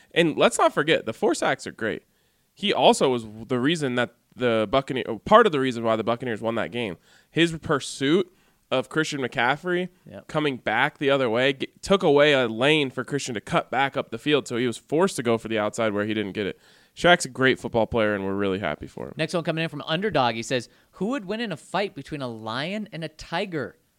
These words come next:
Speaker 2: Sorry for the long comment. Did I miss something? <laughs>
Speaker 1: I like that he said <laughs> long comment.
Speaker 2: <laughs>
Speaker 1: Um, who would win in a fight between a lion and a tiger? I'm gonna go with the, the,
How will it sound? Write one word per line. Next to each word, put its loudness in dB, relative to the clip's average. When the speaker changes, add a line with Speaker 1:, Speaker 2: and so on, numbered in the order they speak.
Speaker 2:
Sorry -6
for -14
the -6
long -8
comment. -14
Did -8
I -6
miss -12
something? -14
<laughs> -20
Speaker 1:
I -8
like -6
that -8
he -8
said -12
<laughs> -20
long -10
comment. -8
Speaker 2:
<laughs> -10
Speaker 1:
Um, 2
who -6
would 0
win -2
in -2
a -2
fight 0
between -6
a -4
lion -2
and -6
a -6
tiger? -4
I'm -2
gonna -4
go 0
with -2
the, -2
the, -6